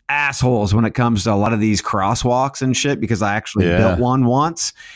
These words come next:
Speaker 1: And I said, "The only way this shit's gonna get done the right way is if you build it from the ground up." And these guys actually built it from the ground up. And I knew it was legit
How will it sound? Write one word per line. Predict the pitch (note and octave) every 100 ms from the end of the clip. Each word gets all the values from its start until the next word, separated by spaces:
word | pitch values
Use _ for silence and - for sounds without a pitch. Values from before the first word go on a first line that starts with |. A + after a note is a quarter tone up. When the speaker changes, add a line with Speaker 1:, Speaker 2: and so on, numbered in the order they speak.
| -
Speaker 1:
And | A2+
I | A#2+
said, | - A#2+
"The | G2+
only | A#2 D#3
way | D3+ C3+
this | A#2+
shit's | - - C3+
gonna | - A#2+
get | G#2+ G2+
done | A2 A#2 A2+
the | G2
right | F#2 G#2+ B2
way | F2 G#2 A#2+ C#3+
is | A2 G2
if | A#2+ -
you | A#2+
build | F#2 A2+ C3 B2
it | A#2 -
from | - A2 G#2
the | F#2+
ground | G2+ G#2+ A2 G#2+ F#2
up." | G2 G#2+ G2+ -
And | F#2+ G2 F#2
these | A#2 A#2+
guys | G2 F#2+ F#2 F#2 F#2 F#2 - _ _ _
actually | A2 A#2+ - - G#2 G2+ F2+ - _
built | A2+ A2 G#2+
it | G2 -
from | - A2 G2+
the |
ground | F2 G2 G#2 G2 F#2+
up. | F#2+ G#2 G#2
And | G#2
I | A2+
knew | D3 B3+
it | G3+
was | D#3
legit | C#3+ C3+ A2+ G2+ D#3+ C3 F#2+ -